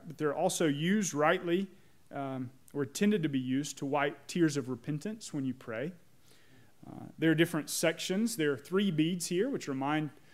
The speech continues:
one of the Trinity. And these are blue, but often they're red, reminding us of Jesus' uh, blood shed for us, the blood of the Lamb.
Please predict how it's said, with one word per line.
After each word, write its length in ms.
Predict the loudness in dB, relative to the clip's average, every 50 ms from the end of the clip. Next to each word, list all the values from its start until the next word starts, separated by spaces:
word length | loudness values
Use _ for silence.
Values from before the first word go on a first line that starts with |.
| -10 -4
one 160 | 0 2 2
of 120 | 2 0
the 80 | -2 -6
Trinity. 640 | -6 -4 -4 -2 0 0 -2 -2 0 0 0 -2 -2 -6 -14 -20 -20 -20 -20 -20 -14 -6
And 140 | -2 2 6
these 180 | 6 6 6
are 80 | 6 4
blue, 520 | 2 2 2 4 6 6 6 6 2 0 -2 -6 -20 -20 -18 -8 -4
but 120 | -4 0
often 380 | 4 4 2 4 4 2 4 4
they're 160 | 6 6 4
red, 400 | 4 4 4 4 4 4 4 4
reminding 400 | 2 0 0 0 0 0 0 -2
us 260 | -2 -4 -6 -8 -8 -10
of 160 | -10 -12 -12 -10
Jesus' 680 | -8 -6 -6 -6 -4 -4 -4 -4 -6 -6 -8 -10 -12 -14 -18 -20 -20 -20 -20 -20 -16 -14
uh, 160 | -12 -12 -10
blood 460 | -6 0 4 4 6 6 4 2 -2
shed 260 | -4 -4 -4 -4 -4 -4
for 180 | -6 -6 -4
us, 520 | -4 -6 -6 -8 -8 -12 -12 -12 -12 -14 -16 -18 -18 -14
the 60 | -10
blood 240 | -4 0 2 2 2
of 100 | 2 0
the 80 | -4 -6
Lamb. 400 | -6 -6 -6 -8 -8 -8 -8